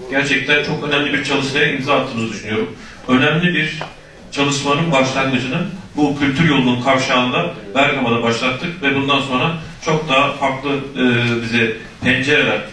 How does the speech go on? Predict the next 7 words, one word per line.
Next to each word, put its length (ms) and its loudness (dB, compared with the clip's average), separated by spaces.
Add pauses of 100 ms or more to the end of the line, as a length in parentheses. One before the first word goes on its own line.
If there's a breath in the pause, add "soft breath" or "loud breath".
çok 220 -4
daha 180 2
farklı 300 0
kapılar 340 2
açacağını 480 0 (120)
umut 260 2
ediyorum. 400 0